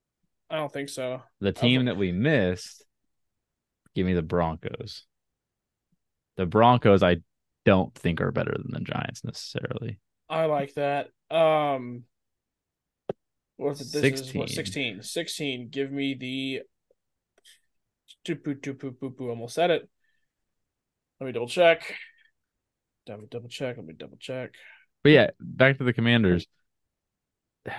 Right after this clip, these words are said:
Speaker 2: They have weapons all across that offense. Sam Howell, if, if Sam Howell plays well, that offense will be good.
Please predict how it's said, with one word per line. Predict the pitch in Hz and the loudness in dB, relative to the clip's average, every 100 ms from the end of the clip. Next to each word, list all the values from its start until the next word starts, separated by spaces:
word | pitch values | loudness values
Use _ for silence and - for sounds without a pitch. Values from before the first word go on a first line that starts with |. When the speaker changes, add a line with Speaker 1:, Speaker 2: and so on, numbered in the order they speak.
| - - _ _ | -14 -20 _ _
Speaker 2:
They | - 131 | 2 6
have | 190 175 | 8 8
weapons | 104 127 - 95 87 - | 8 6 6 2 2 4
all | 110 117 | 8 8
across | 107 - 95 87 - | 6 4 4 4 2
that | 95 85 | 0 2
offense. | 80 - - - - - - _ _ _ _ _ _ _ _ _ | 2 0 -10 -12 -14 -20 -20 _ _ _ _ _ _ _ _ _
Sam | - - 127 143 | -4 2 4 4
Howell, | 143 135 127 120 120 127 | 4 6 6 4 0 -2
if, | 98 - | 0 2
if | 107 | 4
Sam | - 165 | 6 6
Howell | 160 160 131 | 8 6 6
plays | - 127 101 | 6 4 6
well, | 92 87 | 4 6
that | 92 | 8
offense | 101 104 95 - | 6 4 0 -2
will | 90 | 0
be | 87 | 0
good. | 82 87 85 82 | 2 2 2 0